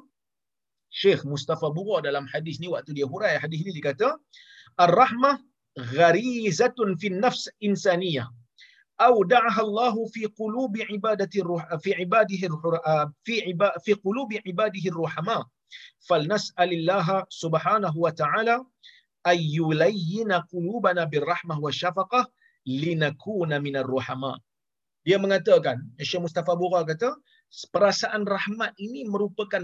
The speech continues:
fitrah, gharizah, fitrah. Tabiat yang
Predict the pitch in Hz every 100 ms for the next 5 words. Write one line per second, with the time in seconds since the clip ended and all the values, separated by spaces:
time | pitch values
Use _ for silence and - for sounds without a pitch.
0 | 160 202 185 143 113 131 226 226 131 113
1 | _ _ 262 262 135 - _ _ _ _
2 | _ _ _ _ _ _ _ - 196 262
3 | 220 180 - _ _ 165